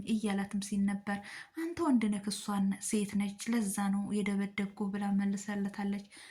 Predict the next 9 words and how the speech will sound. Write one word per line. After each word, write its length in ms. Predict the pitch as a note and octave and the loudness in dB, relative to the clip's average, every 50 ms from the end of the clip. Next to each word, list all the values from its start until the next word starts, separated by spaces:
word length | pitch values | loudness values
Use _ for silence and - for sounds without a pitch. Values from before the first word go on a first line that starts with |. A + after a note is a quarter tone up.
| - - _ | -20 -8 _
በዚሁም 460 | - A#3 A3+ A3+ C#4+ D4+ E4+ F4+ F#4 F#4 | 0 0 2 2 0 0 0 -2 0 2
አጋጣሚ 640 | D4+ B3+ G#3 - - G#3 G3+ - G3+ G3+ G3+ G3 G3+ G#3 G3+ G3+ - - - - - - - - - - - - - - - - - - - - - - - - - _ _ _ _ _ _ - | 2 2 2 2 -2 -4 -2 0 0 2 4 6 4 4 2 -2 -6 -12 -16 -16 -14 -14 -16 -16 -18 -20 -20 -20 -20 -20 -20 -20 -20 -20 -20 -20 -20 -20 -20 -20 -20 _ _ _ _ _ _ 6
ጆከርና 580 | C#4+ D#4 E4 E4 F4 E4+ D4+ D4 C#4 C#4 C#4 C#4 C#4 C#4 C#4 C#4 - - _ _ _ _ | 8 8 8 8 6 6 6 6 6 6 6 6 6 4 2 0 -4 -16 _ _ _ _
ሰኒ 460 | - - - - D4 D4+ D4 C#4 C4+ C4 C4 C4 C4 | 0 4 6 6 8 8 8 6 6 6 6 6 6
እንግዲህ 380 | C4 B3 A#3+ A#3+ A#3 A#3+ A#3+ A#3+ A#3+ | 6 6 6 6 6 4 2 2 4
አንዳንድ 320 | - B3 B3+ C#4 C#4+ D4 D4+ D4 | 6 6 6 6 4 2 4 4
ነገሮችን 640 | D4 C#4 C4 C4+ B3+ C4 B3 - - - B3+ A#3+ B3 - - - _ - - - - | 4 4 4 4 2 2 0 0 2 4 4 4 2 -2 -8 -20 _ -18 -10 2 4
እየታየባቸው 1400 | A#3 B3 A3+ A3 A3+ A3 A3 A3+ A3+ - - - - - A#3 A3+ - A#3+ A3 G#3 G#3+ G3+ - - G3 G3 - - G3+ | 4 6 6 6 6 8 8 6 4 0 -8 -6 2 2 2 4 6 4 6 6 4 2 2 0 0 0 2 2 2
ይገኛሉ። 580 | G3 F#3+ - - G3 G3 G3 G3+ G3 G3 G3 | 2 4 2 2 4 4 4 4 4 4 2